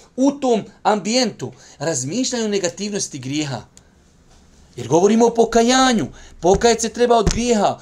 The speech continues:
Grijesi imaju svoje negativnosti. Ulema piše knjige. Šta sve za društvo, za pojedinca, za porodicu. Ljudi iz Selefa su znali, kaže,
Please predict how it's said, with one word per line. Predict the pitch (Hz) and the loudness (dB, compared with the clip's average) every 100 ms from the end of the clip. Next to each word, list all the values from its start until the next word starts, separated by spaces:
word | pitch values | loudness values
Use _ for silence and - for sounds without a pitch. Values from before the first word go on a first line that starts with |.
| - | -14
Grijesi | 131 151 170 208 208 - | -14 -10 -6 -6 -6 -8
imaju | 190 180 190 185 170 | -10 -8 -6 -6 -6
svoje | 139 - 156 180 170 | -8 -8 -4 -4 -4
negativnosti. | 160 147 135 143 151 175 165 131 - 117 - - - | -4 -6 -8 -10 -12 -10 -8 -8 -10 -16 -20 -16 -2
Ulema | 190 214 240 233 - | 4 4 4 2 0
piše | 247 220 214 | 2 2 2
knjige. | - 185 226 302 196 156 123 - _ _ _ _ _ _ - - - - | 0 0 0 2 2 0 -2 -14 _ _ _ _ _ _ -20 -20 -18 -8
Šta | - - 277 277 | -6 0 0 2
sve | - 185 277 240 - - - | -2 -2 2 2 0 -8 -6
za | 131 - 156 | 0 2 2
društvo, | 139 247 320 330 - 208 143 - | 2 2 4 4 0 0 0 -2
za | 151 214 | -2 0
pojedinca, | 214 220 220 175 269 320 311 - 190 131 - | 0 0 -2 0 0 0 -4 0 0 0 -8
za | 156 220 | 0 0
porodicu. | - 254 320 320 247 190 - 135 - _ - - | 0 0 2 2 0 -4 -8 -10 -10 _ -20 -4
Ljudi | 220 339 320 | 2 2 2
iz | 254 | -2
Selefa | - 311 277 247 | 2 2 2 0
su | 214 220 | -4 -6
znali, | 294 262 | -4 -4
kaže, | - 247 196 240 | -2 -2 -2 -4